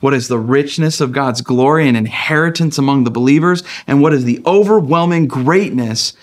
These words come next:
of God's power that is at work among us believers." He's saying, "God is at work. His power is at work. Just like it transformed me,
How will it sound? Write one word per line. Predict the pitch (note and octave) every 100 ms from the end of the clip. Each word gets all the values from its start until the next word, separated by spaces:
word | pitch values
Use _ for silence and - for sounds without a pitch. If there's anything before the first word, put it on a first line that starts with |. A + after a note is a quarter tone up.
| - -
of | B2+
God's | B2+ C3 A#2
power | - - F3 E3+ B2 A#2
that | A#2
is | A2+
at | A2+ A#2
work | C3+ D#3+ F#3 C3+ A#2+ - - - -
among | C3+ C3 D3+ D3 C#3 C3
us | C3+ B2
believers." | - B2 C3+ C#3 A2+ G2+
He's | D3 D3
saying, | D#3 B2+
"God | C#3 F3 F#3+
is | F3+
at | F3 D#3
work. | D#3+ B2+
His | D3 C3
power | - - F3 E3+
is | E3 D#3
at | C3+
work. | D#3 D3
Just | D#3+ -
like | E3 C#3+
it |
transformed | - D#3+ D3+ - D3 D#3
me, | D#3+